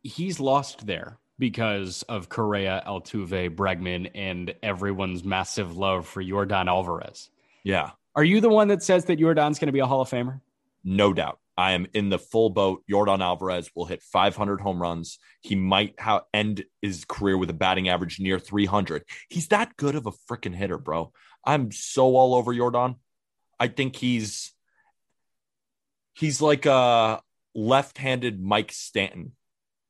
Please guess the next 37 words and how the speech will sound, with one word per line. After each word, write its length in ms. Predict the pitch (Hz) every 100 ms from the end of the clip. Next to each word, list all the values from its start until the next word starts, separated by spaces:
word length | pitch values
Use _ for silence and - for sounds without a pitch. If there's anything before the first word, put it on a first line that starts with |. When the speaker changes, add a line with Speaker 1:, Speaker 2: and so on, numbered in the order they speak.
| _ _ _ _ _ _ _ _ _ -
Speaker 1:
That's 200 | 113 -
a 60 |
lot 180 | 113 110
of 60 | 104
strikeouts. 680 | - 101 98 - - - _ _ _
I 180 | 120 139
think 240 | 156 139
he's 180 | 123 107
a 20 |
Speaker 2:
But 100 | 120
he 120 | 113
Speaker 1:
left-handed 160 | 120 117
Speaker 2:
doesn't. 180 | 101 101
Speaker 1:
Miguel 220 | 113 107
Cabrera. 540 | - 95 92 92 - - _ -
Speaker 2:
Yeah, 260 | 123 156
or 120 | 123 131
something. 340 | 190 160 165
Even, 280 | 165 156 151
that's 200 | 151 143
a 40 |
way 260 | 101 113 110
better 200 | 90 82
comparison 480 | - 90 90 78 87
'cause, 220 | 98 82 _ - -
but 180 | - 190
the 40 | 160
thing 200 | 175 160
is, 100 | 135
when 100 | 135
Giancarlo 400 | 107 127 135 127
was 160 | 101
rolling 440 | 82 98 110 113 113
in 80 |
Miami, 520 | 110 101 104 113 127 - _ - - - _ _ _ _ _ -
Speaker 1:
Oh, 220 | 123 92
yeah. 240 | 95 -